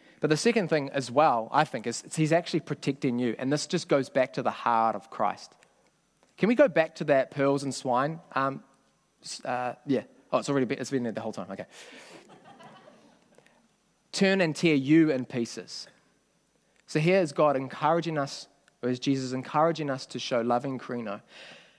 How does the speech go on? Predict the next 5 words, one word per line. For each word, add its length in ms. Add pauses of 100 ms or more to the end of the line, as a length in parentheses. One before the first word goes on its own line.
(1200)
Then 140
he's 180
encouraging 520
us 220
to, 160